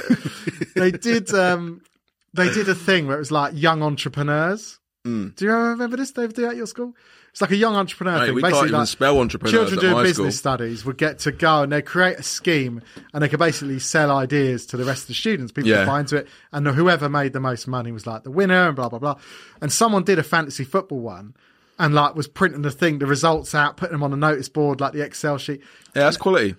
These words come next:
Speaker 2: Everyone got into it. It was, like, a real manual, like, labour-intensive way of playing the game.
Speaker 1: Yeah.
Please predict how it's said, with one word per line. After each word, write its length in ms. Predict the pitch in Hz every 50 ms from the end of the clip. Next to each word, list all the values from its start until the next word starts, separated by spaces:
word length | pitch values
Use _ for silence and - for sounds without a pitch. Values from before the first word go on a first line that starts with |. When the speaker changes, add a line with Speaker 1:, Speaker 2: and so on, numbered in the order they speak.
| _ -
Speaker 2:
Everyone 380 | 247 247 202 220 196 185 180 156
got 160 | 180 185 175
into 180 | 180 170 -
it. 40 | 151
It 0 |
was, 100 | 135 135
like, 100 | 170 160
a 60 | 175
real 160 | 180 208 202 180
manual, 480 | 185 190 202 190 185 185 170 160 147
like, 140 | 143 139 151
labour-intensive 840 | 156 156 175 175 170 156 147 160 156 143 - 170 160 143 - 143 131
way 200 | 139 156 151 139
of 100 | 131 127
playing 240 | - 160 156 139 127
the 60 | 123
game. 280 | 113 139 135 120 113 120 -
Speaker 1:
Yeah. 320 | 120 117 113 110 95 92